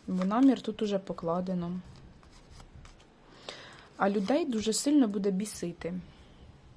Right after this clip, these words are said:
те, що ви будете вибирати себе і діяти так, як хочете ви. І, можливо, в чомусь закінчувати так само з ними комунікацію і йти вибирати собі кращі варіанти.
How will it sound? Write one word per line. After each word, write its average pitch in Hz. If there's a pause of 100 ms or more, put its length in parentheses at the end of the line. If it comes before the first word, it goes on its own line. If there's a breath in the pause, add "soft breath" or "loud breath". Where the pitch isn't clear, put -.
(120)
те, 196
що 190
ви 185 (500)
будете 185
вибирати 185
себе 214 (100)
і 196
діяти 180 (460)
так, 233
як 170
хочете 185
ви. 151 (880 loud breath)
І, 185
можливо, 214
в 180
чомусь 208
закінчувати 175 (500)
так -
само 180
з 165
ними 170
комунікацію 254 (760)
і 185
йти 233
вибирати 185
собі 180
кращі 165
варіанти. 151